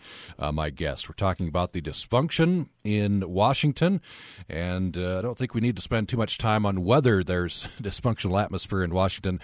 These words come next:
All you have to do is, uh, look at the, uh, ongoing, endless, uh, budget, uh, battle, uh, in Washington. We're talking about what, uh, caused that, how we got here, and, uh, what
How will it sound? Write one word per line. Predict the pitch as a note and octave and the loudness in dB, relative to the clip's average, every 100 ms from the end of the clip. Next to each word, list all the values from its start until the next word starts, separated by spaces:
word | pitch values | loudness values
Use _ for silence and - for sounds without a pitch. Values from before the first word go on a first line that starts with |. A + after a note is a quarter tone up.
| - - - - | -10 -18 -8 0
All | |
you | F#2+ | 0
have | F#2 | 0
to | D#2+ | 0
do | G2 F#2+ | 2 2
is, | E2+ - | 2 0
uh, | E2+ | 2
look | F2+ G2 | 2 2
at | F2+ | -2
the, | - F2 F2 | -2 0 2
uh, | F2 F2 | 0 0
ongoing, | G2 A#2+ C#3 G#2+ G#2+ B2 G#2 G2 | 4 6 8 6 4 4 4 2
endless, | F#2 C3+ B2 F2+ - - F#2 | 2 2 2 0 0 -2 0
uh, | E2+ D#2+ - G2 F2+ D2+ | 0 -2 -8 -14 -4 2
budget, | B2 A2+ F2+ - | 2 2 0 -2
uh, | F#2 E2 | -2 0
battle, | F#2 F#2 F#2+ G#2+ F2+ - - - - - - | 0 2 2 -2 -4 -8 -20 -20 -20 -16 -4
uh, | D#2+ E2 - | 0 0 0
in | G#2+ G#2+ | 0 2
Washington. | F2+ E2+ F#2 F#2 E2+ - - - - - | 2 0 -2 -2 -2 -4 -14 -18 -18 -2
We're | C3 | 2
talking | D#3 B2+ A2+ | 4 4 4
about | G#2+ G2+ | 2 4
what, | B2+ C3+ - - | 2 2 -2 -2
uh, | A2+ G#2 | 0 0
caused | - C#3+ D#3 B2+ G#2 - F2+ | 0 2 4 4 2 -2 0
that, | G#2 C#3 | 2 2
how | A#2 C3 | 2 2
we | A2 | 4
got | G2+ B2+ D3 | 4 2 2
here, | G#2+ G#2+ | 2 4
and, | G2+ G2 F#2 | 4 4 2
uh, | G2 F#2+ | 2 2
what | G2 G#2+ | 2 0